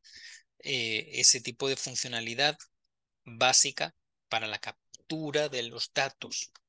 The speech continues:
pero no para más cosas, ¿ok? Eh, y eso, pues, eh,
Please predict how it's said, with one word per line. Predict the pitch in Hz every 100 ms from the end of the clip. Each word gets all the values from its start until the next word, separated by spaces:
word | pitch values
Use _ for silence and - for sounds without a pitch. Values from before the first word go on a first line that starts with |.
| _ _ _
pero | 120 110
no | 107 107 113
para | - 123 113 110
más | 110 107 104 - - - - -
cosas, | 110 - - - - - - - - _ _
¿ok? | 143 170 - - - - _ _
Eh, | - 113 113 110 - - _ - -
y | 135 139
eso, | 139 170 -
pues, | 131 120 -
eh, | 123 113 104 104